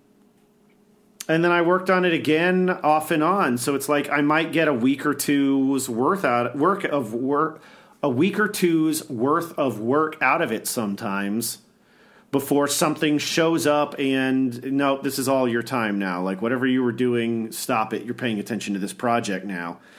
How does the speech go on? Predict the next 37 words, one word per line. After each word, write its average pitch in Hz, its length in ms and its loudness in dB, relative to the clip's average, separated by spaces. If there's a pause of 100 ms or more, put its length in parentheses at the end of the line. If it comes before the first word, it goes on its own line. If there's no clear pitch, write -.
(200)
And 185 140 2
then, 214 80 4
of 202 100 -4
course, 185 240 2
I 170 100 2
had 151 220 2
a 147 60 2
girlfriend 131 640 0
for 123 200 0
a 123 60 4
year 123 640 2
in 127 200 0
twenty 127 360 0
eighteen. 185 760 0 (320)
So 151 720 2
I'm 170 140 2
gonna 208 140 2
say 151 680 2 (420)
I 139 100 2
didn't 160 160 2
get 135 140 4
anything 160 480 2
done 131 240 2
on 123 200 4
it 120 240 0 (200)
back 120 340 2
then 131 440 2
because 120 600 -2 (320)
I 98 60 -8
had 120 160 -4
somebody 139 280 0
texting 143 500 -2
me 151 200 2
and 139 120 0
phoning 143 360 0
me 113 100 -2
constantly. 127 760 -4